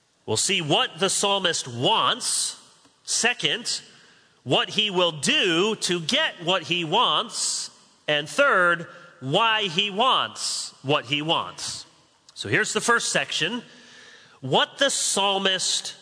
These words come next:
wants. Notice the desire of the psalmist's heart. He says in verse ten, "With my whole heart, I seek you."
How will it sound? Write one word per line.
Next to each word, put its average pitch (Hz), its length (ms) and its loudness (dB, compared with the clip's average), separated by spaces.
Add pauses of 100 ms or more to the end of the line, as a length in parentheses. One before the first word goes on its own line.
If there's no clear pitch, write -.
(340)
wants. 117 640 0
Notice 277 880 0 (600)
the 175 100 2
desire 196 760 2
of 156 220 0
the 143 100 0
psalmist's 170 840 0
heart. 135 440 -2
He 151 100 0
says 214 440 0
in 185 320 -2
verse 175 380 2
ten, 123 380 0 (280)
"With 202 360 2
my 165 300 2
whole 247 520 2
heart, 175 720 2 (880)
I 135 180 2
seek - 640 0
you." 123 300 -2